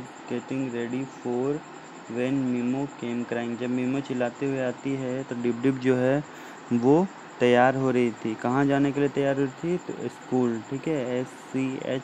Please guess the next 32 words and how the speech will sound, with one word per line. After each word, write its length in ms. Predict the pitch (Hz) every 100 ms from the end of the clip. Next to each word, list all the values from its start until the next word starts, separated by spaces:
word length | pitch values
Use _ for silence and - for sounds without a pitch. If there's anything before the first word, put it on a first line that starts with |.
| - -
डबल 280 | 117 120
ओ 300 | - 123 139 -
एल, 220 | - 113 -
स्कूल 400 | 113 - 135 131
जाने 300 | 123 113 113
के 120 | 110
लिए। 140 | - 123 - - - - - - - -
Second, 440 | 127 - 120 113
"Dip 460 | - 120 127 127 135
Dip 120 | 156 -
offered 400 | 120 120 - 143 143
to 100 | 143 139 127
find।" 340 | 113 110 113
डिप 120 | 117
डिप 340 | 120 127 143 147
ने 100 | 135
कहा 440 | 120 120 127 147 - - -
कि 60 | 123
वो 180 | 120 127
ढूंढ 360 | 120 127 143
लेगी। 360 | 143 127 110 107 - -
किसे 240 | 127 - 147
ढूंढ 260 | 143 151
लेगी? 340 | 147 139 127 117 - - - -
कापी 400 | 120 117 - 127
को, 240 | 117 110 110
ठीक 220 | 139 170
है, 140 | 156
वो 160 | 120 120
जो 140 | 131 139 -
कैट 280 | 117 120
थी। 420 | 113 - - 113